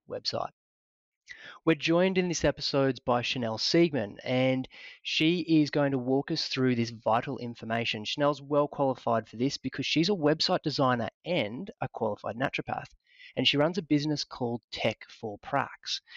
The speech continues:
which focuses on website design and branding for natural healthcare practitioners. Chanel has over a decade of experience in working in website design and understands the array of questions that many new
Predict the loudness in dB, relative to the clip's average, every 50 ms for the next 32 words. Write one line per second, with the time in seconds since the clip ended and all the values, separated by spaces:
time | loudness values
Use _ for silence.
0 | -20 -10 _ -6 -6 0 2 4 4 4 2 -2 -4 -4 -2 -2 0 0 0 2
1 | 2 2 2 2 2 2 2 0 0 0 -2 -2 0 2 2 2 2 2 2 2
2 | 0 0 -2 -2 -2 0 2 4 4 4 4 2 0 -2 -2 -4 -4 -4 -4 -2
3 | -2 -4 -2 -2 -2 -2 -2 -2 -2 -4 -4 -4 -6 -8 -6 -6 -6 -6 -8 -12
4 | -8 -10 -8 -8 -6 -8 -10 -12 -12 -16 -18 -18 _ _ _ _ _ -20 -14 -4
5 | -2 2 4 4 4 4 2 0 -4 -2 -2 -2 -2 0 -2 -2 0 0 0 0
6 | 2 2 2 4 4 2 0 -4 -6 -8 -8 -4 -2 -2 -2 0 0 0 2 2
7 | 0 0 0 -2 -4 -4 -4 0 2 2 2 2 0 -2 -2 0 4 4 4 4
8 | 4 0 2 0 0 2 2 2 4 2 2 2 2 2 2 2 2 2 0 2
9 | 2 2 2 2 0 -2 -2 -2 -2 -2 -2 0 2 2 4 4 4 2 0 -2
10 | -6 -2 0 0 0 0 -4 -6 -6 -6 -4 -2 -2 -2 -2 -2 0 0 0 2
11 | 2 0 0 0 -2 -4 -2 2 4 4 4 4 4 0